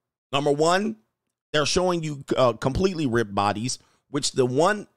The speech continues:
woman who is the average woman, the below average woman, she's trying to hold frame. The other girl is like, "Hey, I'm gonna tell you the truth." Even when the girl tells the truth, the other girl's like, "Hey, you're not holding frame." Number two,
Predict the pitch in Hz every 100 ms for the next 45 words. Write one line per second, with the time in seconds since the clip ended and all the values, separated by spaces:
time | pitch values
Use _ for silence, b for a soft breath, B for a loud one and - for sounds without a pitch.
0 | _ 120 123 120 117 123 117 98 113 113
1 | 139 170 165 120 98 104 95 95 98 95
2 | 104 135 143 113 104 95 98 98 98 b
3 | b b - 190 185 151 156 131 127 120
4 | - 127 117 110 107 b b 147 196 196
5 | 151 143 139 135 _ 139 135 131 123 143
6 | 120 127 127 120 117 110 98 92 101 80
7 | - b b b 175 214 208 190 165 127
8 | 151 151 - 139 127 110 - 180 143 110
9 | b b - 135 160 160 147 139 120 127
10 | 139 139 127 131 120 120 120 107 - 107
11 | 71 - _ _ _ _ _ _ _ _
12 | _ - 113 160 208 185 160